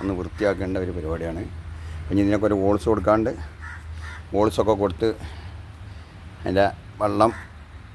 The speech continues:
വേസ്റ്റ് വെള്ളങ്ങൾ പു-, പുറത്തേക്ക് പോകാനുള്ള സംവിധാനങ്ങളൊക്കെ ചെയ്യാണ്ട്, അതോടുകൂടി ഉള്ള പൈപ്പുകളെല്ലാം സജ്ജീകരണം ചെയ്തിട്ടാണ് ഇവിടുന്ന് കൊണ്ടുപോകേണ്ടത്. പിന്നെ നേരെ അവരെ ടർഷ്-, ടർഷിൻ്റെ മുകളിൽ കൊണ്ടുപോയി ഫിറ്റ് ചെയ്യേണ്ട ഒരു പണി മാത്രമേ ഉള്ളൂ.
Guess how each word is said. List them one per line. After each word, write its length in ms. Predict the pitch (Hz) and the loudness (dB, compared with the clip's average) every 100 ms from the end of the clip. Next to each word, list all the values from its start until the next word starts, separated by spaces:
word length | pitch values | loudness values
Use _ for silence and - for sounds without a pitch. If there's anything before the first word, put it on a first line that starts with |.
| 117 | -4
വേസ്റ്റ് 260 | 113 - 120 | -2 4 6
വെള്ളങ്ങൾ 260 | 120 120 117 | 6 6 4
പു-, 100 | 110 110 104 | 2 -2 0
പുറത്തേക്ക് 340 | 92 117 110 107 | 0 0 0 4
പോകാനുള്ള 300 | 104 107 107 - | 4 4 2 0
സംവിധാനങ്ങളൊക്കെ 520 | 101 95 95 98 95 90 | -2 0 2 0 0 -2
ചെയ്യാണ്ട്, 340 | 90 95 95 104 73 | 0 0 2 -2 0
അതോടുകൂടി 520 | 92 101 107 104 113 104 - - - - - - - - 95 | 2 4 4 4 2 0 -8 -14 -14 -16 -16 -18 -20 -8 2
ഉള്ള 120 | 101 95 | 4 6
പൈപ്പുകളെല്ലാം 720 | 101 95 110 113 107 107 117 113 | 4 2 4 6 6 6 4 2
സജ്ജീകരണം 440 | 101 107 113 117 107 | 0 2 4 4 2
ചെയ്തിട്ടാണ് 360 | 101 104 104 | 2 2 2
ഇവിടുന്ന് 220 | 101 98 95 | 2 0 0
കൊണ്ടുപോകേണ്ടത്. 400 | 87 87 92 90 - | 0 0 0 -2 -6
പിന്നെ 200 | 101 92 98 | -4 0 2
നേരെ 220 | 101 107 - - - - - | 4 4 2 -6 -16 -16 -6
അവരെ 200 | 92 98 - | -2 0 0
ടർഷ്-, 260 | 104 98 85 - - | 4 4 2 -4 2
ടർഷിൻ്റെ 380 | 104 - 120 120 | 2 4 2 4
മുകളിൽ 160 | 117 117 | 6 6
കൊണ്ടുപോയി 220 | 113 113 107 | 6 4 2
ഫിറ്റ് 200 | 101 143 | 4 6
ചെയ്യേണ്ട 220 | 131 123 117 | 8 8 6
ഒരു 80 | 110 | 6
പണി 160 | 110 107 | 6 4
മാത്രമേ 280 | 95 98 92 | 2 0 0
ഉള്ളൂ. 160 | 87 | 0